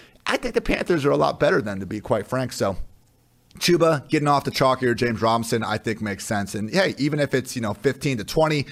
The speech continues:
touches instead of twenty-five to thirty that maybe we were hoping for, again, that's why he's available at six K, and that's why not everyone is on him as highly as we would think of. And my last point would be your guy,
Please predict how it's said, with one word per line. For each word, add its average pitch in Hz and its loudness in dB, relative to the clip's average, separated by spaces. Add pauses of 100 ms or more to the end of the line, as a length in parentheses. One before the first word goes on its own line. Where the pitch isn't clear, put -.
(200)
touches 143 0
instead 123 0
of 110 0
twenty-five 110 0
to - -6
thirty 196 2
that 151 2
maybe 135 -2
we 120 0
were 104 0
hoping 143 2
for, 127 2 (280)
again, 117 0
that's 110 0
why 117 2
he's 113 0
available 104 2
at 92 -4
six - -6
K, 101 -2
and 92 -2
that's 95 -4
why 92 -4
not 95 -4
everyone 92 -4
is 85 -8
on 101 0
him 98 -2
as 82 -6
highly 104 0 (200)
as - -6
we 104 -2
would 85 -6
think 151 0
of. 143 4 (340)
And 147 2
my 135 0
last 143 2
point 131 2
would 113 -4
be 131 2 (260)
your 156 2
guy, 117 2